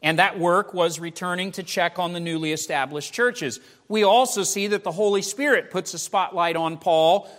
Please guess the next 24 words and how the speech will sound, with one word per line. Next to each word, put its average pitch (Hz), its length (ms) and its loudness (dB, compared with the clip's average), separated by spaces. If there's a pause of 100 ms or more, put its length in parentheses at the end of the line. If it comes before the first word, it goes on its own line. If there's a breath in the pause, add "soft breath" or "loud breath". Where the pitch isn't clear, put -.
(100)
for 214 140 2
the 202 100 0
rest 208 380 0
of 165 100 -6
his 190 260 -2
ministry. 190 540 -2
The 170 100 -4
rest 208 440 -2
of 208 80 -4
the 202 80 -2
book 202 240 -2
of 185 80 -8
Acts 175 400 0
is 156 160 -8
going 185 240 -4
to 180 100 -10
be 170 320 0 (240 loud breath)
upon 196 540 0
the 180 80 -4
ministry 170 760 -4
of 147 200 -2
the 143 100 -4
Apostle 135 480 -4
Paul. 117 440 -6